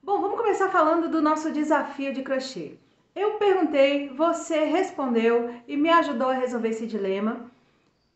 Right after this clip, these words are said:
Venceu a opção um, que é entregar o prêmio pra participante A.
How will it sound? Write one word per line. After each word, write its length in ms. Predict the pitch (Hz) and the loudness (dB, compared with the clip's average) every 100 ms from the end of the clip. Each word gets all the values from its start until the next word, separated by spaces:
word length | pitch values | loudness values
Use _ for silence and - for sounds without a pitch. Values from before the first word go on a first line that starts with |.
| 220 | -8
Venceu 580 | 359 403 - 294 240 | -4 -4 -2 2 2
a 120 | 240 254 | 4 2
opção 500 | 254 - 277 277 - - | 2 -2 -2 -4 -10 -6
um, 400 | 269 269 302 - - - | 2 4 4 2 -4 -8
que 120 | 254 | -2
é 120 | 226 | 0
entregar 800 | 220 220 202 208 254 302 - - | 0 -2 0 2 2 2 -4 -14
o 240 | - 269 269 | -10 -10 -2
prêmio 380 | 247 226 226 220 | 2 4 2 0
pra 100 | 214 | -4
participante 800 | 208 202 254 - 214 214 - | -6 -8 -12 -8 -4 -4 -4
A. 340 | 294 214 - | -2 -2 -4